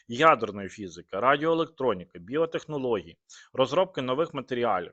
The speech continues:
інформаційних технологій, засобів зв'язку та телекомунікацій. Україна входить до вісімки країн світу,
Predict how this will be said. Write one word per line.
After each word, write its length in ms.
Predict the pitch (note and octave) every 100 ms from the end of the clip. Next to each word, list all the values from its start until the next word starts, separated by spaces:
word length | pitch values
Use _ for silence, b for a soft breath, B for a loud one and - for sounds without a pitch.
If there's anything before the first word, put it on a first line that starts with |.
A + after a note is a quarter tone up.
| _
інформаційних 680 | A#2+ B2+ C#3+ C#3 - D#3+ B2+
технологій, 580 | A2 - F#2+ D#2 E2 E2
засобів 460 | F#2 A#2+ - F#2+ F2
зв'язку 480 | F2+ - C#3 F3+ F3 -
та 100 | G2+
телекомунікацій. 880 | G#2+ G2+ G#2+ G#2 G2 E2 - - _ _ _ B B B
Україна 360 | B2+ D#3+ A#3 A#3+
входить 360 | - G#3+ G3+
до 140 | D#3 D3+
вісімки 480 | C3+ F#3 - F3+ E3
країн 320 | C#3 C#3+ C#3
світу, 540 | - A2+ A2 D#3 F#3